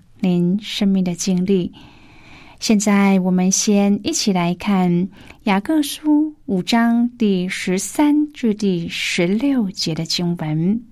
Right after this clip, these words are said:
这里说：“你们中间有受苦的呢，他就该祷告；有喜乐的呢，他就该歌颂。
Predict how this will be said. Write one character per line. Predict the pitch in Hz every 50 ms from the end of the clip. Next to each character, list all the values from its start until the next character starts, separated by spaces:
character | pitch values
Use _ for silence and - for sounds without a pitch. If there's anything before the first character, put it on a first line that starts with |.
| - - _ - - - - - - _ - - _ - - - - - - - - - -
这 | - 196
里 | 185 190 175
说 | - - - 196 196 202 202 202 208 - - - - - - - - - -
：“你 | - 202
们 | 190 202 202
中 | 202 233 233 240 240
间 | - 247 233 240 226
有 | 208 190 180
受 | 180 - - - 294 277 247
苦 | 220 - - 185
的 | 175 185 180
呢， | 185 190 190 190 196 - - - - - - - -
他 | - 214 214 208 208 208 208
就 | 208 - - 302 285 247
该 | - - 214 208 202
祷 | 202 180 165 160
告； | - 196 185 175 175 170 190 - - - - - - -
有 | 208 196 226 277
喜 | 269 - - - - 214 196
乐 | 185 202 202
的 | 190 190 190
呢， | 190 190 196 196 196 208 - - - - -
他 | - 214 190
就 | 190 - 190 175
该 | 175 - 185 175 180 180
歌 | 180 - 208 196 196
颂。 | - - 202 185 175 170 -